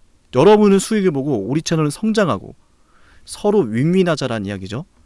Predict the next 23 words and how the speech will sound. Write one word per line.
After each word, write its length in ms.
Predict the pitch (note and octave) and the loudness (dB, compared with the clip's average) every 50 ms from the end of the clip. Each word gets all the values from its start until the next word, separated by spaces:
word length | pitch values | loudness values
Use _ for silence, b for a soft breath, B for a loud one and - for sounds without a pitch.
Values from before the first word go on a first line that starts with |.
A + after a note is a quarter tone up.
| _ - - - | _ -20 -16 -8
정신 280 | - D#3 E3+ F3+ G3 G3+ | -4 -2 -2 0 -2 -4
잘 160 | - - A#2+ | -6 -6 -4
차리세요. 520 | - C#3+ A#2+ G2 - F#2+ F2+ G2+ F#2 - _ _ _ _ _ _ _ - | -4 -2 -2 -4 -4 -8 -10 -10 -12 -14 _ _ _ _ _ _ _ 0
여기서 440 | A#2 B2 D#3+ F#3 F#3+ A#3 A3 - A3+ | 2 4 4 4 2 0 0 0 0
분명히 380 | G3+ - C#3+ D#3 F3+ G3 F#3+ F#3 | 0 0 -2 0 2 2 2 2
흔들기 420 | - - B3 B3 B3 C4 A#3+ A3+ | 0 2 2 4 4 2 2 2
나올 140 | G3+ E3+ D3 | 2 0 0
텐데, 520 | - C3+ A2+ A2 D3+ D#3 G#2+ E2+ A1+ - _ _ _ _ _ _ | 0 -4 -4 -2 -4 -4 -4 -6 -10 -14 _ _ _ _ _ _
흔들기 400 | - - A#3+ B3 B3 C4+ C4 B3 | -2 0 2 4 4 4 2 4
나옵니다. 500 | - - - - A3+ F#3 F2+ F#2 A#2 F#3+ _ _ _ _ _ _ - _ _ _ _ | 2 2 0 0 -2 -4 -6 -8 -8 -10 _ _ _ _ _ _ -20 _ _ _ _
흔들기 280 | - A#3 A#3+ B3+ B3+ A#3+ | 0 2 4 4 4 4
나올 120 | G3+ D3+ | 4 2
텐데 240 | - C3+ A#2+ D3+ C3+ | 0 -2 -4 -4 -4
이거 160 | G#2+ C#3 F3 | -4 -6 -6
본전에 540 | - - C3+ D3+ F#3 G3+ A3+ A3+ A3 G#3+ G3 | -6 -2 0 2 2 4 4 2 2 2 0
막 120 | F3 D#3 - | -2 -4 -4
매도하고 300 | A2+ A#2+ C3+ F3 E3+ D#3 | -4 -2 0 0 -2 -2
싶고 220 | C#3+ - - - | -4 -8 -10 -6
막 140 | E3 D3 A2+ | -4 -4 -2
욕구가 360 | A2 C3+ D3+ - A3+ A#3 A3+ | -4 -4 -6 -4 -2 0 0
막 140 | G3+ F3 A2+ | 0 0 0
올라올 240 | A#2 D#3 G3+ G#3+ D#3 | 2 2 2 2 2
거예요. 220 | - - G2 F#2 | 0 -4 -8 -8